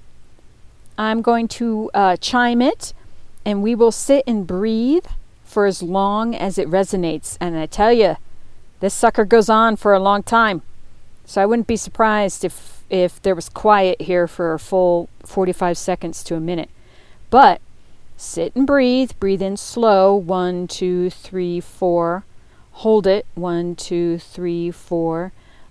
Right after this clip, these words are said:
Blow out eight. One, two, three, four, five, six, seven, eight. Okay? And then I'll come back to you once I hear that it's stopped, uh, vibrating.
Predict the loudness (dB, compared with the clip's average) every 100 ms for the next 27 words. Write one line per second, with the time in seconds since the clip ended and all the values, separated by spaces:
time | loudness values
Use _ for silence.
0 | -8 0 2 4 2 2 0 0 0 -6
1 | _ -10 -4 -4 -4 -8 -10 -6 -4 -2
2 | -4 -8 -12 -8 -8 -6 -8 -10 -6 -4
3 | -4 -6 -8 -6 -4 -4 -6 -10 -10 -8
4 | -8 -12 -16 -8 -6 -6 -8 -10 -8 -8
5 | -8 -12 -20 -20 -20 -20 -20 -20 -20 -16
6 | -6 0 2 2 0 -12 -20 -20 -20 -20
7 | -20 -20 -10 -6 -2 -2 -2 0 -2 -2
8 | 0 2 0 -2 -2 -2 -4 -2 -2 0
9 | 0 0 -2 -2 -6 -6 -4 -4 -6 -12
10 | -8 -8 -8 -12 -16 -8 -4 -2 -4 -8
11 | -10